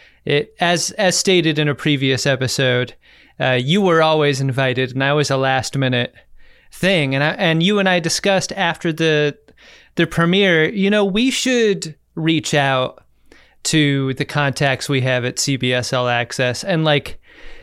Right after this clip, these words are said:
I think I've been a communications professional before, and I've been on the other side.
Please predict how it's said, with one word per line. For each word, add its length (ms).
I 100
think 300
I've 300
been 300
a 180
communications 760
professional 600
before, 500
and 180
I've 140
been 160
on 140
the 120
other 200
side. 540